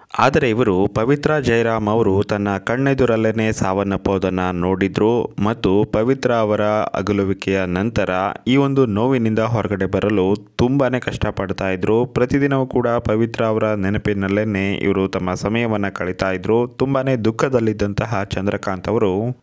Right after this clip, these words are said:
ಶುಕ್ರವಾರ ಅಂತ ಹೇಳಿದ್ರೆ ಮೇ ಹದಿನೇಳರಂದು ನೇಣಿಗೆ ಶರಣಾಗಿದ್ದು ಆತ್ಮಹತ್ಯೆಯನ್ನ ಮಾಡ್ಕೊಂಡಿದ್ದಾರೆ. ಪವಿತ್ರ ಜಯರಾಮ್ ಅವರ ಸಾವನ್ನ ಅರಗಿಸಿಕೊಳ್ಳಲು ಸಾಧ್ಯವಾಗದೆ ತೆಲಂಗಾಣದ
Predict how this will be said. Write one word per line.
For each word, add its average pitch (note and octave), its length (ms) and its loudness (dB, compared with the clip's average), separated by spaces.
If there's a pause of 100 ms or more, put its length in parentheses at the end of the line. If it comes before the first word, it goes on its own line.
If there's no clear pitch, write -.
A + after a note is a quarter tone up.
ಶುಕ್ರವಾರ C#3+ 600 2
ಅಂತ F2+ 340 -4
ಹೇಳಿದ್ರೆ A2+ 600 0
ಮೇ B2 280 -2
ಹದಿನೇಳರಂದು A2 1160 0
ನೇಣಿಗೆ A#2 460 0
ಶರಣಾಗಿದ್ದು G2 840 0
ಆತ್ಮಹತ್ಯೆಯನ್ನ G#2+ 880 -2
ಮಾಡ್ಕೊಂಡಿದ್ದಾರೆ. F2 600 -2 (600)
ಪವಿತ್ರ D#3+ 480 2
ಜಯರಾಮ್ B2 460 2
ಅವರ A2+ 280 2
ಸಾವನ್ನ G#2+ 520 0
ಅರಗಿಸಿಕೊಳ್ಳಲು G#2+ 1120 0
ಸಾಧ್ಯವಾಗದೆ F#2+ 1000 0
ತೆಲಂಗಾಣದ A#2 1120 -2